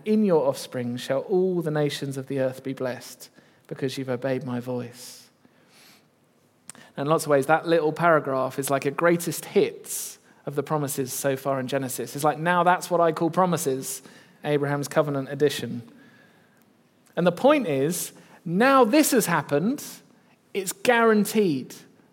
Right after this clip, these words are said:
that those promises will come true. Because Abraham trusted the Lord,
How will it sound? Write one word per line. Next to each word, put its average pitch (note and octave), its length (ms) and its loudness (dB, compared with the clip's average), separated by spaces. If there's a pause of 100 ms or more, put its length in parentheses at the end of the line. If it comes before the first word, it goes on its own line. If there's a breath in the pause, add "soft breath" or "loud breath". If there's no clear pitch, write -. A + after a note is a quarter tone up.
(120)
that F#3 100 -14
those D3 200 2
promises C#3 540 -4
will B2+ 260 -8 (600 soft breath)
come B2 180 -4
true. B2 360 -8 (760 soft breath)
Because D3 180 -4
Abraham C#3+ 400 2
trusted D3 460 -4
the C#3+ 60 -4
Lord, C3+ 440 -4